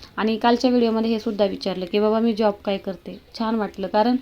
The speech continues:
त्या रेग्युलर कमेंट सोडून आज कोणीतरी, बाबा, जे रे-,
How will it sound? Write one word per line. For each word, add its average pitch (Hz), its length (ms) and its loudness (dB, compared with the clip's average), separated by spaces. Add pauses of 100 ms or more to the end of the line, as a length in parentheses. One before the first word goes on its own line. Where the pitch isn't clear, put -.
(800)
त्या 269 200 10
रेग्युलर 277 400 10
कमेंट 262 360 6
सोडून 247 320 2
आज 214 160 -4
कोणीतरी, 254 580 6
बाबा, 233 300 2 (1080)
जे 254 120 8
रे-, 262 180 10